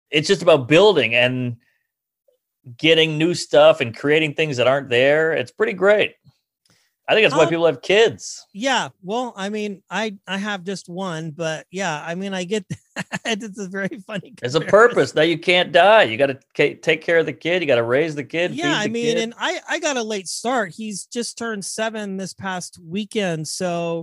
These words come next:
Speaker 1: Ooh.
Speaker 2: for me, yeah, I mean, it motivates me because, you know, after my, my marriage ended, like, if I didn't have a kid,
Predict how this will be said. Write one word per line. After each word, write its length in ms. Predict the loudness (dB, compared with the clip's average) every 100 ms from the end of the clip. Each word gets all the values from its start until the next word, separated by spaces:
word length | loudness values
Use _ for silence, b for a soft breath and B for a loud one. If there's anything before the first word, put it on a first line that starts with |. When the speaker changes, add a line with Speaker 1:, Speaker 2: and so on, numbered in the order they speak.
| -4
Speaker 1:
Ooh. 880 | 2 6 8 8 8 4 2 -2 -2
Speaker 2:
for 140 | -2
me, 600 | -2 -2 -2 -4 -4 -8 _ _ _ _ _ _ _ _ _ _ -8
yeah, 240 | -4 -2
I 80 | -2
mean, 180 | 0 0
it 100 | 0
motivates 560 | -2 -2 -2 -4 -4 -8
me 100 | -8
because, 800 | -8 -6 -4 -2 -2 -4 -10 -12
you 80 | -8
know, 120 | -8 -6
after 680 | -6 -6 -6 -6 -4 -4
my, 400 | -6 -6 -6 -8 -10
my 180 | -8 -6
marriage 420 | -6 -6 -6 -10
ended, 440 | -10 -8 -6 -6 -6
like, 200 | -6 -8
if 100 | -8
I 120 | -8
didn't 280 | -6 -6 -6
have 300 | -8 -6 -6
a 80 | -6
kid, 280 | -6 -6